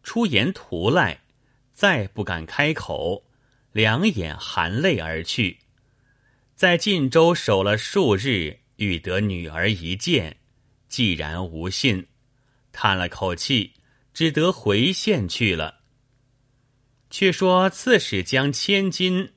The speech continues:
置买异样服饰、珠宝璎珞，装扮那六人，如天仙相似，全副乐器，整日在衙中操演，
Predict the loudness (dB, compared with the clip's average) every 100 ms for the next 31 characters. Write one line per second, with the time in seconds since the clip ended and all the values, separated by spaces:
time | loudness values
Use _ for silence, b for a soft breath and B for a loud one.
0 | _ _ _ -2 0 2 0 -2 -4 -4
1 | -2 0 2 0 -2 -8 -10 -2 -2 -2
2 | -2 -2 -4 -10 _ _ -2 0 2 0
3 | -2 -4 0 2 4 4 2 -2 _ _
4 | _ _ -2 2 2 2 2 2 2 0
5 | 2 2 2 -2 -2 -2 -4 _ _ _
6 | -10 -6 -4 -6 -8 -4 0 2 0 0
7 | 0 2 0 0 0 0 -2 -6 -6 _
8 | _ _ _ _ _ _ -6 0 2 2
9 | 0 0 2 2 4 2 2 -2 -2 -2
10 | -4 -10 _ _ _ _ _ 0 2 4
11 | 2 2 2 2 0 -2 0 2 2 0
12 | 2 2 0 0 2 2 0 -4 -6